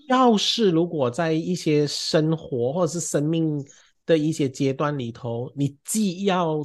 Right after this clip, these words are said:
照顾自己内心所失去家人的哀伤，你又要照顾这么多中学生的烦恼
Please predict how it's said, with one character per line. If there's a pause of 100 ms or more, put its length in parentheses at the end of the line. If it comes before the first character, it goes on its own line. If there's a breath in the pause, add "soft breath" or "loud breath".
照
顾
自
己
内
心 (440 soft breath)
所
失
去
家
人
的
哀
伤， (480 soft breath)
你
又
要
照
顾
这
么
多
中
学
生
的
烦
恼